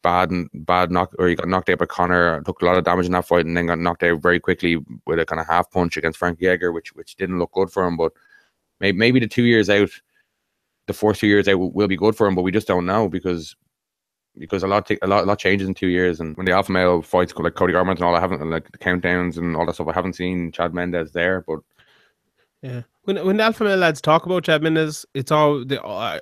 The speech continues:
Speaker 2: I remember them always saying, like, "Oh, we'd see Chad, you know, the thirteen weeks before his camp or whatever, and then for the rest of the year he'd be gone. We wouldn't see him." And, you know, they're very kind of a, a family-oriented team kind of thing like that, where they,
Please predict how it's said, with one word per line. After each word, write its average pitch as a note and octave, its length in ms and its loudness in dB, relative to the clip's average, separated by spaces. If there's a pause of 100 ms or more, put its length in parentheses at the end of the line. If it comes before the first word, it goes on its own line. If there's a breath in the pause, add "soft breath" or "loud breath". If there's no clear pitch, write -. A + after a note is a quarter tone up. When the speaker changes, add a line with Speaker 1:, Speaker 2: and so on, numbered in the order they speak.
Speaker 2:
I C3 140 -4
remember D3+ 380 0
them C#3+ 120 2
always C#3+ 240 2
saying, C#3 160 0
like, C3 160 0
"Oh, C3 280 2
we'd C3 200 -4
see D3 160 -2
Chad, C#3+ 480 2
you B2 120 -6
know, C3+ 140 2
the B2+ 220 -2
thirteen C#3+ 320 2
weeks C3+ 220 2
before C#3 200 2
his C3+ 100 2
camp D3 220 2
or C3 40 2
whatever, C3+ 240 4
and A#2+ 160 2
then C#3 180 2
for C3 100 -4
the C3 60 2
rest C#3 200 4
of - 20 -16
the C3+ 80 -2
year C3 140 4
he'd C3 100 4
be A#2+ 100 0
gone. C#3 240 4
We B2+ 120 4
wouldn't B2+ 240 2
see C#3 140 2
him." B2+ 140 4
And, A2+ 100 0
you A#2+ 60 0
know, A#2+ 60 2
they're C3 140 2
very C3+ 140 2
kind C#3 160 0
of C3 80 0
a, B2+ 200 -2 (340 loud breath)
a A#2 80 -2
family-oriented C#3 1040 4
team C#3+ 320 4
kind C3+ 160 0
of B2+ 80 -4
thing C#3+ 100 -2
like C3+ 140 0
that, C3 180 0
where C3 80 -4
they, B2+ 340 -2